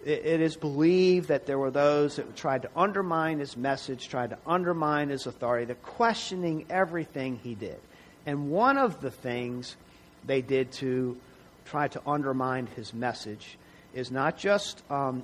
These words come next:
attack his character, which we've looked at that, but also aca-, attack his appearance. You know, the Apostle Paul, it is said,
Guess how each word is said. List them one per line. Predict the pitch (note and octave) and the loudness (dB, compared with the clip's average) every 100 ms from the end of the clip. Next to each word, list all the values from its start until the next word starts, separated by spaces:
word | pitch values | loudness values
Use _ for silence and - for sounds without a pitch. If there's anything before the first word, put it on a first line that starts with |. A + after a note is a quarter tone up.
| - | -10
attack | - - D3+ D3+ | -10 -2 0 0
his | - A#2+ - - - | -4 -10 -10 -14 -2
character, | G3+ F3 B2 D3+ F#3 | 4 4 4 2 0
which | F#3 - | -2 -2
we've | D#3+ C3+ | -2 2
looked | D#3 E3+ B2+ | 2 2 -2
at | - | -6
that, | G2+ G2+ - - - - - - - - - - - - - | -4 -4 -6 -18 -20 -20 -20 -20 -20 -20 -20 -20 -20 -20 0
but | F3+ | 4
also | G3 A#3+ - G3+ | 6 4 4 4
aca-, | G#3 - - | 4 -2 -6
attack | F3 - D3 D#3 | -6 0 0 0
his | F#3 | -2
appearance. | A#3+ - C4+ D4 - - - - - - - - - - - - - - | -2 -2 -4 -2 -6 -10 -10 -12 -20 -20 -20 -20 -20 -20 -20 -20 -20 -8
You | - | -2
know, | D#3+ | 0
the | D#3+ | 0
Apostle | - F3 G#3+ - | 2 4 4 2
Paul, | - F#3 F#3 | 2 6 6
it | E3+ F3 | 6 4
is | - | 0
said, | - D3+ A#2+ C3+ | -2 2 2 2